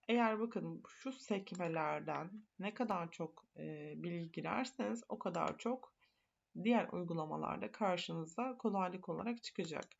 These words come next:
Eğer buraları doldurmadığınız sürece atıyorum nakit akışı çalıştırdığınızda banka isminiz yoksa otomatik olarak bu adalet şirketine, e, ödeme yaparken iban'ınız boş olarak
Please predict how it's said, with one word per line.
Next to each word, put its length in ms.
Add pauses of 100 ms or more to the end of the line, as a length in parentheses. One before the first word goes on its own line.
Eğer 360
buraları 400
doldurmadığınız 720
sürece 320
atıyorum 420
nakit 260
akışı 280
çalıştırdığınızda 1000 (400)
banka 340
isminiz 440
yoksa 300
otomatik 480
olarak 320
bu 300
adalet 400
şirketine, 680 (760)
e, 180
ödeme 320
yaparken 680 (220)
iban'ınız 600
boş 240
olarak 440